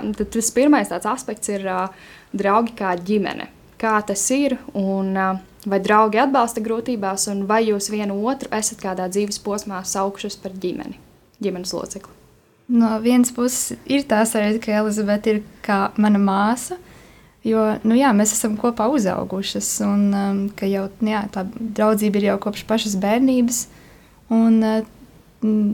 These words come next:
Speaker 2: tā varētu teikt, jā, ka es izjūtu viņu ar savā veidā kā ģimeni un, uh, un, protams, arī esmu izjutusi visu dzīvi jau to atbalstu, ka man ir šī, uh, tuvā draudzība ar viņu un ka es zinu, ka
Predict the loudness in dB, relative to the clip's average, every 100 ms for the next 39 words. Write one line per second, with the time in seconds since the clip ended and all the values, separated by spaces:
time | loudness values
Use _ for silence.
0 | -2 0 4 4 4 2 -2 0 -2 -2
1 | -4 -2 0 0 0 0 0 0 -2 0
2 | 0 -2 -4 -2 0 0 -2 -4 -12 -20
3 | -20 -20 _ _ _ 2 6 6 4 2
4 | 0 0 0 2 0 0 -2 0 0 0
5 | 2 0 0 -2 -4 -4 -4 -2 0 0
6 | 0 0 2 2 0 0 0 0 0 -2
7 | -4 -6 -2 2 4 4 2 -2 -2 -4
8 | -10 -20 -20 -20 -20 _ _ -4 -2 0
9 | 0 2 2 2 2 0 0 0 2 2
10 | 2 0 0 -2 2 2 2